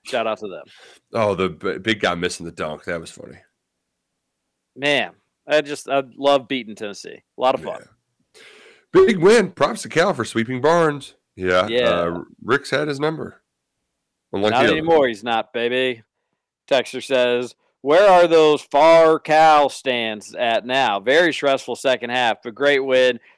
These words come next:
Speaker 1: Could definitely use some more guard help out there, and our basketball I Q is suspect at times, but I love the fight. Let's keep it rolling." That's from Artie. Yeah, Artie, I don't, we don't wanna do the,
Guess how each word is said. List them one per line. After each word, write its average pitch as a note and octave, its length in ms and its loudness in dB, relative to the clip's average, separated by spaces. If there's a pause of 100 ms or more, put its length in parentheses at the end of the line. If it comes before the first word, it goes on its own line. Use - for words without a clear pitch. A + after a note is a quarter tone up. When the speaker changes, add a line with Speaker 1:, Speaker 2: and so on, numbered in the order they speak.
(120)
Speaker 1:
Could B2+ 100 -10
definitely D3 340 2
use C3+ 260 -4
some B2 180 -10
more A#2 260 0
guard D#3+ 420 4
help D#3 280 4
out C#3+ 240 4
there, C#3 260 4
and A#2+ 80 -2
our A2+ 100 -4
basketball A#2+ 500 0
I A2+ 140 -2
Q B2 220 -10
is G#2 120 -10
suspect C#3 460 -4
at G#2 120 -10
times, G#2 380 -6
but A2 80 -6
I A2 40 -4
love C3+ 220 -2
the C#3 100 -4
fight. B2+ 340 0 (380)
Let's C3+ 160 -2
keep C3+ 200 -4
it B2 60 -4
rolling." A2+ 400 -4
That's A#2+ 160 -4
from G2 160 -14
Artie. F#2+ 360 -10 (420)
Yeah, F#3 360 6
Artie, F#3+ 300 4
I A3 100 2
don't, A#3 140 4
we A#3 80 2
don't A#3+ 120 6
wanna G3 140 4
do E3 240 2
the, C3+ 400 2